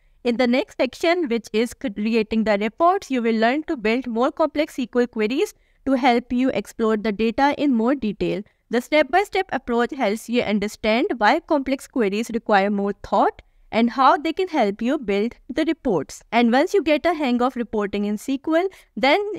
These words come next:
you will move towards the third chapter, whi-, in which you will learn how to clean and validate the S Q L data, ensuring our reports are accurate and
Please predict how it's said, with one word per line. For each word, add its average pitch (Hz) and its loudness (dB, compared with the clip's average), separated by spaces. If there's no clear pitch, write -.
you 277 2
will 294 2
move 254 -2
towards 226 -2
the 233 -4
third 226 -4
chapter, 311 2
whi-, 220 -4
in 226 0
which 269 0
you 254 -2
will 220 0
learn 220 2
how 214 0
to 262 -6
clean 233 -2
and 240 0
validate 208 2
the 277 0
S - -6
Q 226 -4
L 220 0
data, 196 -2
ensuring 240 -2
our 247 2
reports 220 -2
are 294 2
accurate 202 -2
and 269 0